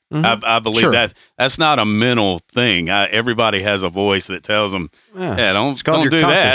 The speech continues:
Speaker 1: conscience.
Speaker 2: <laughs> Don't, that's twenty years." <laughs>
Speaker 1: <laughs> Yeah.
Speaker 2: It's ten to twenty.
Speaker 1: Yeah.
Speaker 2: Uh, yeah. I mean, everybody's got that little voice that tells them,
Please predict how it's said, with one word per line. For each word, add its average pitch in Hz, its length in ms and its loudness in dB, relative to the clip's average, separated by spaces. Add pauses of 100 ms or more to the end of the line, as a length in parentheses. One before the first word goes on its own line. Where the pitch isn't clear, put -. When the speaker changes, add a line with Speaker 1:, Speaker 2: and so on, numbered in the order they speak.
Speaker 1:
conscience. - 540 -6
Speaker 2:
<laughs> - 20 -4
Don't, 165 180 0
that's 190 380 2
twenty 208 240 2
years." 208 440 0
<laughs> - 60 0
Speaker 1:
<laughs> - 0 -
Yeah. 214 460 2
Speaker 2:
It's - 80 -4
ten - 200 2
to 214 160 4
twenty. 165 760 4
Speaker 1:
Yeah. 170 200 4
Speaker 2:
Uh, 170 40 4
yeah. 160 400 2
I 160 120 2
mean, 170 200 2
everybody's 185 560 2
got 156 240 0
that 139 200 0
little 139 300 2
voice 135 440 0
that 104 180 -2
tells 127 320 0
them, 101 200 -4